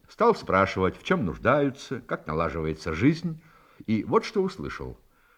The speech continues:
"Бочек нет, огурцы солить не в чем. Поросенок нужен, а где купить?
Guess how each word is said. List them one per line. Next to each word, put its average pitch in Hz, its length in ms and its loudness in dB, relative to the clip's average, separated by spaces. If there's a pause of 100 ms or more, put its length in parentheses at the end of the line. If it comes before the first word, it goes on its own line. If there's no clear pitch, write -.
(320)
"Бочек 233 580 4
нет, - 280 -8 (680)
огурцы 226 560 2
солить 147 420 0
не 76 120 -6
в - 80 -18
чем. 65 240 -14 (640)
Поросенок 233 720 4
нужен, 82 420 -4
а 110 100 0
где 117 260 4
купить? - 560 -8